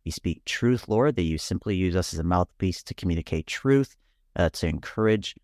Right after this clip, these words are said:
uh, your children and to share the gospel to those who do not know Christ yet. Uh, so we commit,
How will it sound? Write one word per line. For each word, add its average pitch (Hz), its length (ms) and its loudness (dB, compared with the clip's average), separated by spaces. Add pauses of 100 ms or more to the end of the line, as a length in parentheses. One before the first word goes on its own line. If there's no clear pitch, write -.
(280)
uh, 95 60 4
your 92 320 2
children 117 520 0
and 92 120 2
to 92 80 -4
share 90 260 -2
the 85 120 -2
gospel 82 340 2
to - 140 -8
those 82 320 2
who 85 160 -2
do 78 80 -4
not 78 260 0
know 73 160 -2
Christ - 480 -8
yet. 78 220 0 (480)
Uh, 73 60 0
so - 160 -2
we 82 40 0
commit, 85 420 -2